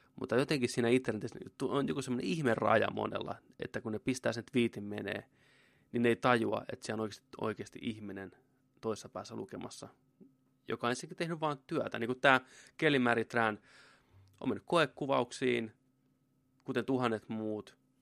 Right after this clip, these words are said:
saanut roolin, tiedätkö sä, pitänyt sitä salassa, näin ei sanonut kertoisi vanhemmille. Vihdoinkin koittaa Star Wars Celebration, tuodaan lavalle. Tässä meidän uusi hahmo Rose,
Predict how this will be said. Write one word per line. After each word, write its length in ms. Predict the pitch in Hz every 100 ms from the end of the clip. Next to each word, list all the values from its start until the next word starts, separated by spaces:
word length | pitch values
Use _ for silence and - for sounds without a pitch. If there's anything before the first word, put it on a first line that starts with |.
| _
saanut 360 | - 143 120 107
roolin, 580 | - 151 135 120 117 107 _ _
tiedätkö 220 | - 110 -
sä, 180 | 104 -
pitänyt 320 | 127 117 113
sitä 120 | -
salassa, 500 | 113 110 107 - 113
näin 140 | 110 110
ei 60 |
sanonut 180 | 113 113
kertoisi 400 | - 113 110 107
vanhemmille. 640 | 117 107 104 104 104 101 104
Vihdoinkin 500 | 139 139 117 113 107 -
koittaa 520 | - 113 - 113 107 - - -
Star 300 | - 156 143
Wars 180 | 117 110
Celebration, 800 | - 123 113 - 113 107 - 104 - _
tuodaan 360 | 131 123 113 113
lavalle. 320 | 110 104 107
Tässä 260 | - 147 135
meidän 180 | 120
uusi 200 | 117 117
hahmo 300 | 113 107 107
Rose, 400 | 110 110 107 -